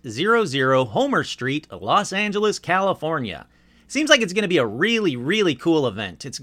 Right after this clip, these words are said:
it's like it says, it's a Haunted Souls Bazaar. So they say, "Picnic with us, bring your friends and family,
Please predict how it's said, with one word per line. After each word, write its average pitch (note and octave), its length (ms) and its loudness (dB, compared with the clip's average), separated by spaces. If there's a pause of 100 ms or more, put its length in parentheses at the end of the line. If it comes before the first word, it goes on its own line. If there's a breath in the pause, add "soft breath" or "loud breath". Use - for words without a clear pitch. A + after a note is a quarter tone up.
it's - 340 -4
like E3+ 200 2
it E3+ 100 -6
says, C3 240 0
it's F2+ 100 -12
a A#2 60 -6
Haunted F3 340 -2
Souls G3 400 -2 (180)
Bazaar. C3 760 0 (220 soft breath)
So C#4 120 -10
they C#4 120 -2
say, F#3+ 200 2
"Picnic C4+ 460 -6
with G#2 160 -4
us, A#2+ 160 -4
bring D4+ 240 0
your C4 80 0
friends B3 280 0
and D#3 100 -4
family, A#2+ 420 -2